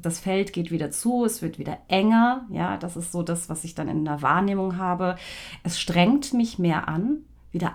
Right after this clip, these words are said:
einkaufen zu gehen, zum Beispiel mit Maske, mit Abstand, ja, mit all diesen Dingen,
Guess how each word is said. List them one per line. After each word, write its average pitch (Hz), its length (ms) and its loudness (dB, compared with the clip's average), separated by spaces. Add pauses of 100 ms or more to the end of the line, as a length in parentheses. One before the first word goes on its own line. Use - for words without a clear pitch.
einkaufen 214 760 0
zu - 160 -8
gehen, 196 480 -2
zum - 160 -12
Beispiel 165 240 -4
mit 165 220 -2
Maske, 180 640 -2
mit 165 220 0 (120)
Abstand, 175 720 0
ja, 180 100 0
mit 170 180 0
all 175 200 0
diesen 170 320 0
Dingen, 185 360 0